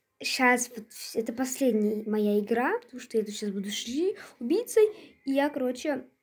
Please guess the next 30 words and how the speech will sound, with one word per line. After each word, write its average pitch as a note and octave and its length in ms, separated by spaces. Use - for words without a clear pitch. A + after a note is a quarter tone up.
буду, B3 400
выиграю. C#4+ 580
Я F4 140
выиграю D5 480
за C#5+ 140
убийцу. B4+ 540
И A#3 80
я C4+ 220
потом A#3 300
решила G#3 340
остановиться. G#3+ 460
Ладно. A3 460
Самое D#4+ 480
главное, D#4 400
я B3+ 220
даже C#4+ 400
не B3+ 80
заметила, A#3 460
когда A3 240
я B3 60
убила A#3 340
шерифа. A#3 600
Я A3 60
думала, C#4 220
что A#3+ 160
я C4+ 60
его B3 120
даже A#3 200
не A3+ 80
убивала. G#3+ 420